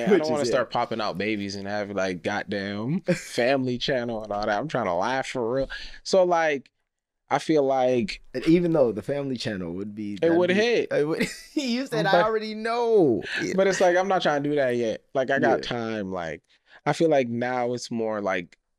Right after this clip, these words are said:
Speaker 1: I feel like I got a lot of growth still. Like, there's still, like, shit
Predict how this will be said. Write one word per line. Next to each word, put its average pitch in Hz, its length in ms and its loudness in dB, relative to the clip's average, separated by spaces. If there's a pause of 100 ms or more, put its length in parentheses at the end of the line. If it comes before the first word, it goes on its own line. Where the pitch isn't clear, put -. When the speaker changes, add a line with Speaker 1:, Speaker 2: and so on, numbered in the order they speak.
(720)
Speaker 1:
I 123 100 2
feel 143 160 0
like 123 140 2
I 113 80 0
got 101 160 -2
a 92 60 -4
lot 92 200 -4
of 87 120 -8
growth 92 260 -8
still. 80 360 -12 (280)
Like, 113 160 2
there's 120 220 0
still, 123 400 -2
like, 107 720 -2 (880)
shit 113 520 0